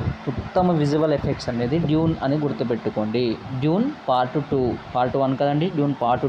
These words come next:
టూ. నెక్స్ట్ సినిమాటోగ్రఫీ ది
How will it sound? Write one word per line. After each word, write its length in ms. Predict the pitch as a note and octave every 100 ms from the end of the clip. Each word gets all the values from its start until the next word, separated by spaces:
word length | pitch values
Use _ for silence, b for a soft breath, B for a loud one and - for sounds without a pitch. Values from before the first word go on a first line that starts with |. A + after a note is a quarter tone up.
| A#2
టూ. 80 | A2 - - - - - - - - - C3+
నెక్స్ట్ 220 | A#2+ - B2+ - - - - -
సినిమాటోగ్రఫీ 920 | E3+ F3 F3 D#3+ D#3 D3 C3+ C3 C#3 C3+ A2+
ది 120 | D3